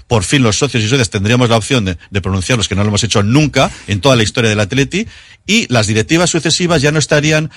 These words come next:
abiertas al criterio o al capricho del presidente o directivo de turno, sino que tendrían que seguir lo que los socios y socias,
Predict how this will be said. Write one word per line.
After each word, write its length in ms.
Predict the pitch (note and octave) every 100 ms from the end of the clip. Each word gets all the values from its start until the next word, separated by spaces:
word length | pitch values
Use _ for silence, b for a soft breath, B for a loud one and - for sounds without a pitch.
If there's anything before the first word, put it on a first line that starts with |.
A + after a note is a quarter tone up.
| B
abiertas 560 | C3 D3 C#3+ E3 D#3+
al 120 | A2+
criterio 440 | F2+ A2 A2 C#3+ C#3
o 20 |
al 100 | B2+
capricho 540 | C3 B2 C#3 - D#3+ - b
del 200 | F#2+ G2
presidente 420 | G#2 G2+ A#2 B2
o 20 | B2+
directivo 320 | A2 D3 C#3+
de 100 | F#2
turno, 280 | A#2 A2 E2+
sino 180 | F#2+
que 80 | F2+
tendrían 280 | F#2 G2 A#2
que 80 | A#2
seguir 300 | A#2+ C3 D#3+ B B
lo 80 | F2+
que 80 |
los 60 | F2+
socios 200 | A2+ A#2
y 60 | G#2
socias, 360 | B2+ C3+ D#3